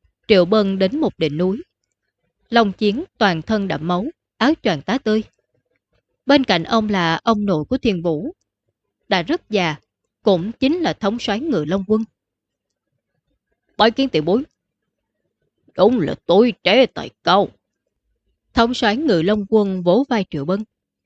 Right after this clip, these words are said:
Triệu Bân bị vỗ vai mạnh đến mức đứng không vững. Một chưởng của lão tiền bối này nặng như núi lớn. "Ngươi không nên tới đây."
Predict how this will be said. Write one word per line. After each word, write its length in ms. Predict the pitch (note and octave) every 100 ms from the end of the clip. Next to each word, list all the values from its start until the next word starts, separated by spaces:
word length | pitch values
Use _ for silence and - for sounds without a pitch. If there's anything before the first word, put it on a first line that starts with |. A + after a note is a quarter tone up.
| _ _ _
Triệu 140 | B3 A#3+
Bân 240 | C4 C4+
bị 180 | G3+ E3+
vỗ 260 | D#3+ F3+ C#4+
vai 240 | C4 G3+ F#3
mạnh 260 | E3 C#3
đến 160 | F#3 G3+
mức 140 | D4+ _
đứng 180 | A3 D#4
không 220 | - F#3+
vững. 220 | E3+ C#3+ B3+ - _ _ _ _ _ _ _ _
Một 200 | A3+ G3 -
chưởng 280 | - E3+ B3
của 160 | - B3+
lão 160 | G#3
tiền 260 | D4 G3 D#3+
bối 180 | G#3 D#4+
này 240 | B3 F3 D#3
nặng 380 | F3 C#3 D3+
như 160 | F#3+ F#3
núi 200 | F3+ G#3
lớn. 200 | G#3+ G3 D4+ _ _ _ _ _ _ _ _ _ _ _ _ _ _ _ _ _ _
"Ngươi 200 | - F#3
không 220 | F#3 E3+
nên 120 | E3 E3
tới 180 | G#3+
đây." 140 | F#3+